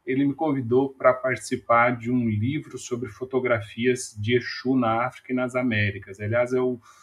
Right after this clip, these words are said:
é um livro maravilhoso, né? The Divine Trickster, né? Que é o, o título dele, Exu, né? E, ah, é o maior compêndio de fotos. E aí, então, eu fiz a análise brasileira do Exu.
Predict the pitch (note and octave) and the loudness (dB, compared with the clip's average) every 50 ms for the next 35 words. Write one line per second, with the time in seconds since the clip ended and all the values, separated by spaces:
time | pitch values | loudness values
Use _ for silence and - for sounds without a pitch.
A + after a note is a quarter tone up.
0 | - - - _ _ A2+ A2 A2 A2+ A2+ A2 A2 G#2+ G#2+ A2 A#2+ B2 - C3 A#2 | -20 -20 -20 _ _ -6 -4 -2 0 0 2 2 2 4 2 2 2 2 2 4
1 | A#2+ C3 C#3+ C#3+ C3+ B2+ A#2 G#2 G#2+ A2+ B2 C#3 C#3 B2 A#2 A2 G#2+ G#2+ A2 A2+ | 6 6 6 6 4 0 -2 0 2 4 4 4 2 0 -2 -4 -4 -2 -2 0
2 | A2+ A2+ A2+ A2 A2 G#2+ G#2 G#2 G#2 G#2 - - G#2 G2+ - _ - G#2+ A2 A2 | 0 0 0 0 -2 -2 -4 -4 -6 -8 -12 -16 -18 -18 -6 _ 4 4 4 4
3 | A2 G#2 G#2+ - B2+ C#3+ - - - - - G#2 G2+ G2+ G#2+ A#2+ C#3 D3 - G2 | 4 0 -2 -2 -2 -2 -2 -4 -8 -10 -6 -6 -4 -2 0 0 0 -2 -2 -6
4 | G2 F#2+ G2 F#2+ F#2 - _ _ _ _ _ _ _ _ _ - - G#2+ G#2 - | -6 -6 -6 -6 -8 -10 _ _ _ _ _ _ _ _ _ -16 -14 -14 -14 -14
5 | - - A2 G#2 G#2 - G#2+ G2 F#2+ - G#2+ A#2 B2+ C3+ C3+ A2+ G2 F#2 - - | -14 -10 -8 -8 -8 -8 -10 -12 -8 -2 4 4 6 6 4 2 0 -4 -6 -12
6 | - - A#2+ A#2+ C3 B2 B2 C3+ D3+ D3 - - A2+ A2 A2+ A#2 B2 B2+ B2+ C3 | -14 -10 -6 -4 -2 -2 -2 -2 -6 -8 -10 -8 -6 -4 -2 0 2 2 2 2
7 | B2+ - _ _ _ _ _ _ - B2 A#2 A#2 A#2 A#2 A2+ A2 A2 G#2+ G#2+ A2 | 0 -2 _ _ _ _ _ _ -2 2 4 4 4 4 2 2 0 0 -2 -4
8 | A#2 A#2 A2+ A#2 A#2 C3 C#3 C#3+ - - C#3+ C3+ - - - B2+ B2+ C3 B2 B2 | -2 0 0 4 4 4 4 4 2 0 0 0 0 2 4 4 6 6 4 2
9 | A#2 A#2+ - - - - A2 G2+ F#2+ F#2+ - - - - A#2+ C#3+ D#3 D3+ D3 D#3 | -2 -8 -12 -10 -2 2 2 2 2 2 -2 -10 -14 -10 -4 -2 0 0 0 0
10 | D3+ D3+ D3+ C#3+ C#3+ D3 C#3+ - - B2+ B2 B2+ B2+ - - - - A#2 A#2 A#2+ | 0 0 0 0 0 -2 -4 -4 -2 0 0 0 -2 -4 -8 -12 -8 -6 -4 0
11 | A#2 A2 A2 A2+ A#2 A2+ A2 A2+ G#2+ A2 A2 A2+ A2 A2 A2+ A2 A2 A2+ A2+ A#2 | 2 2 4 4 2 0 -2 -4 -4 -2 -2 -2 -4 -4 -6 -4 -2 -2 -2 -2
12 | A2+ A#2 B2 B2+ C3 - - - - | -2 -2 0 0 0 -2 -6 -10 -14